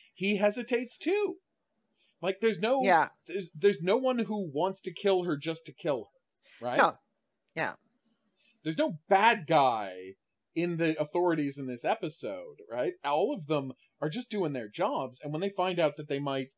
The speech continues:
Speaker 1: you know, be on the wrong side of it, everybody hesitates.
Speaker 2: And, but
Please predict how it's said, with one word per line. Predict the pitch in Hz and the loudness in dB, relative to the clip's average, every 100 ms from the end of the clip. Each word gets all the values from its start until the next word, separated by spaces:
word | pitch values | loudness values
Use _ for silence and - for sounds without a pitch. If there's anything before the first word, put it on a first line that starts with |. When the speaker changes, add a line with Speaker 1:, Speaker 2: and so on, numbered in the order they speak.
| _ | _
Speaker 1:
you | 143 139 | -10 -6
know, | 139 131 | -6 -4
be | 147 | -4
on | 135 | -2
the | 127 | -2
wrong | 120 120 | -4 -4
side | - 214 302 | -6 -4 -2
of | 147 | -2
it, | 131 - _ | -6 -10 _
everybody | 190 156 156 131 110 98 | -4 -2 -2 -2 -6 -10
hesitates. | 92 - _ _ _ - - _ - - - - _ - | -18 -20 _ _ _ -20 -20 _ -20 -20 -20 -20 _ 2
Speaker 2:
And, | 202 208 202 202 202 165 | 4 6 8 8 6 6
but | 214 | 6